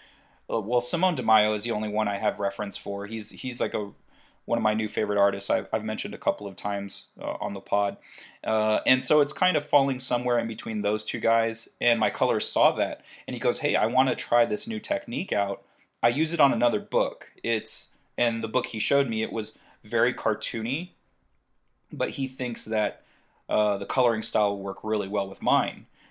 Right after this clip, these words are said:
And so in this, you know, on this issue, he was like, "Hey, I wanna try this new coloring technique out.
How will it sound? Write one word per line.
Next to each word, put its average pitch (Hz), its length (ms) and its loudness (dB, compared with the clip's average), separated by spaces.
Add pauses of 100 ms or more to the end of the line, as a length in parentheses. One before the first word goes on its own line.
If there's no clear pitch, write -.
(160)
And 110 340 0
so 104 540 2 (480)
in 113 160 -2
this, - 340 -6
you 117 140 -6
know, 107 140 0
on 104 100 0
this 110 200 -4
issue, 120 240 -2
he 113 120 -8
was 113 100 -8
like, 98 200 -2
"Hey, 131 300 0
I 104 100 2
wanna 117 240 2
try 104 260 0
this - 180 -10
new 107 140 -6
coloring 120 420 -2
technique 104 420 -6
out. 98 300 -4